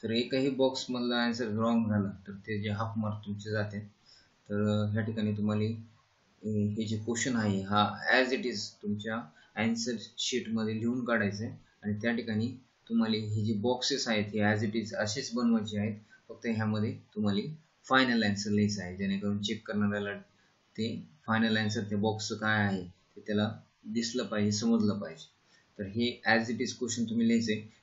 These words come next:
calculation रफमध्ये करायचे आणि इथं फक्त बॉक्सेसमध्ये answer fill करायचे. तर ह्या ठिकाणी आपण पाहूया काय question आहे. तर question number three, the circumferences of circular faces of frustum are one thirty-two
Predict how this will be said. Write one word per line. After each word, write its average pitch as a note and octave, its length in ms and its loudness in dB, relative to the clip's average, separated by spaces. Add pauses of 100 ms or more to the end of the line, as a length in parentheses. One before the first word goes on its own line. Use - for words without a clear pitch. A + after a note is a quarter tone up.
calculation A#2 680 0
रफमध्ये A#2+ 440 -2
करायचे A2 340 -2
आणि G2+ 280 -2
इथं G#2 180 -4
फक्त - 180 -14
बॉक्सेसमध्ये G#2 600 -2
answer G2+ 360 -2
fill A#2 160 -4
करायचे. - 380 -10 (380)
तर G2 60 -10
ह्या G2 120 -4
ठिकाणी G2+ 260 0
आपण G2+ 200 -2
पाहूया G#2 360 2
काय G2 160 -2
question G#2 360 -2
आहे. G2+ 240 0 (480)
तर G2+ 60 -10
question A#2 460 -4
number A#2 420 0
three, A#2 420 -2 (360)
the B2+ 180 -2
circumferences B2+ 720 -2
of G#2+ 300 -4
circular A#2 460 -2 (160)
faces A#2+ 320 -2 (640)
of A2 120 2 (120)
frustum B2 680 0 (300)
are G#2+ 220 8 (680)
one B2+ 160 2
thirty-two B2+ 520 -2